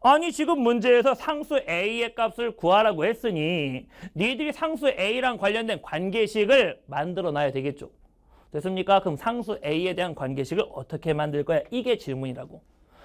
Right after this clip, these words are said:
되셨나? 그럼 이미 여러분들이 알고 있는 길이가 얘부터 얘까지의 길이가 얼마라는 사실? 일이라는 사실은 이미 알고 있고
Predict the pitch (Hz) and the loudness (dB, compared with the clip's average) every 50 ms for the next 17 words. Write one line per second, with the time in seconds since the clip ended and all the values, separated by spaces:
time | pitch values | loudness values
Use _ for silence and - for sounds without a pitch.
0 | - - - _ - 185 190 240 247 240 247 254 254 294 269 214 226 254 269 302 | -20 -20 -6 _ 4 6 6 6 4 6 4 4 4 4 -2 -2 -2 -2 -2 0
1 | 311 277 240 240 254 262 269 277 277 226 202 208 220 226 247 240 240 269 247 190 | 2 2 4 4 4 2 2 2 4 4 4 4 2 0 -4 -6 -4 -6 -4 -4
2 | 208 196 208 208 254 247 190 139 151 151 156 160 165 175 170 196 208 202 - - | -4 -4 -2 2 2 2 2 2 -2 -4 -2 0 0 0 0 -2 -4 -4 -2 0
3 | 254 254 233 175 165 165 170 170 - 208 202 202 180 196 202 208 196 165 170 175 | 2 4 4 4 2 0 0 0 0 2 2 2 2 2 0 0 0 0 -2 -2
4 | 175 180 196 160 156 151 175 185 180 190 185 185 160 185 185 170 160 208 240 262 | 0 2 2 2 2 2 2 2 2 2 2 2 2 2 2 2 4 2 2 2
5 | 294 302 - _ _ 226 233 220 240 226 226 220 202 170 190 190 170 190 190 147 | 0 -2 -8 _ _ -8 -6 -4 -2 0 0 0 -2 0 -2 -2 -2 -2 -4 -6
6 | 135 151 180 175 156 143 143 143 139 143 139 131 - - - - | -6 -6 -6 -4 -4 -2 -2 -2 -4 -4 -8 -8 -10 -14 -20 -20